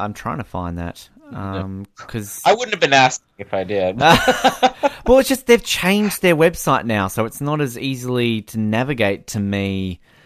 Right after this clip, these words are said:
Speaker 1: Um, I mean, it looks flashy, good for you. Uh, <laughs> um, Box Office
Speaker 2: I mean, I
Speaker 1: Mojo.
Speaker 2: guess they were due. They've had the same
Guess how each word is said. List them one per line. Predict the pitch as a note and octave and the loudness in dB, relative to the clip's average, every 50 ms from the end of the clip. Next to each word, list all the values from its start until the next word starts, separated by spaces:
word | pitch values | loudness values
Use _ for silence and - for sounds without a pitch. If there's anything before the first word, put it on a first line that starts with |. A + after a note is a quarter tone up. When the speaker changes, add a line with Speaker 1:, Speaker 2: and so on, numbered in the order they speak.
| _ _ _ _ _ _ _ _ _ _ _ - | _ _ _ _ _ _ _ _ _ _ _ -8
Speaker 1:
Um, | - G#2+ G#2 G2+ G2 G2 F#2+ F#2+ F#2 F#2 F#2 - - | -6 -4 -2 0 0 0 0 0 -2 -4 -4 -4 -2
I | B2 | 0
mean, | B2+ A2+ | 0 0
it | A2+ | 0
looks | A#2 A#2+ - - - | -2 -2 -4 -6 -6
flashy, | - A2 C#3+ - - - D#3 C#3+ | 0 0 0 0 0 -4 -6 -4
good | A#2 B2+ A2+ - | -4 -4 -6 -4
for | - G2+ | -6 -6
you. | F#2+ A2+ C3+ D#3 D#3+ E3 E3 D#3+ D#3+ D3+ - - _ | -2 -2 0 0 0 -2 -2 -4 -6 -8 -12 -18 _
Uh, | - C3 B2+ B2 A#2+ A#2+ C3 - - G3 F#3+ F3 - | -8 -6 -4 -4 -2 0 -2 2 4 4 4 4 4
<laughs> | |
um, | - G#3 G3+ F#3+ F3 D3+ C3 | 2 2 2 2 -2 0 4
Box | E3 E3+ D#3+ D3 - | 4 4 4 4 2
Office | F3+ E3 F#3+ | 4 4 4
Speaker 2:
I | G#3+ | 4
mean, | A#3 A#3+ | 4 4
I | B3 B3+ | 4 4
Speaker 1:
Mojo. | - | 2
Speaker 2:
guess | - - D#3+ - - | 0 -2 -2 -4 2
they | D4 | 4
were | C#4 B3+ G3 - _ | 4 4 4 0 _
due. | - F#3+ G#3+ - - | 4 4 4 6 6
They've | E3+ E3+ E3 D3 | 6 6 8 8
had | G3 G3 F#3 D3+ | 6 6 6 6
the | D#3 E3+ | 4 4
same | - - - - E3+ E3+ E3+ E3+ F3 F3 F3 | 4 4 4 6 6 8 8 8 6 6 4